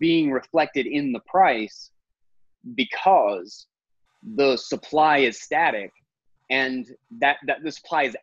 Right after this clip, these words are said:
actually static for what's available on the market. Therefore, that trillion dollars not going into it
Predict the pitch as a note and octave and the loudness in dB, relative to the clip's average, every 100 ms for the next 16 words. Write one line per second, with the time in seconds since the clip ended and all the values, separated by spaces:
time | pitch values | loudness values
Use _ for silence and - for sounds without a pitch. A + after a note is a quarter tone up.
0 | - D#3 F#3+ - C#3+ G#2 - - E2+ E2 | -2 0 0 -4 -10 -10 -12 -12 -12 -14
1 | - C3+ C3+ C#3 C3 C#3+ C#3 C3 A#2 A2 | -10 -2 -2 -2 0 0 0 -2 -2 -4
2 | D#3 F3 G2+ F2+ - _ _ _ - A#2+ | -2 -4 -6 -14 -16 _ _ _ -4 2
3 | E3 - E3+ D3 D3+ D3+ E3+ E3+ D#3+ D#3 | 2 2 2 4 2 0 -4 -4 -2 -2
4 | D#3+ D3 A#2+ C3 D3+ D3+ D3 D#3 C#3 C3 | -2 -2 -6 -8 -8 -8 -6 -6 -4 -6
5 | D#3+ - G#3 | -6 -6 -2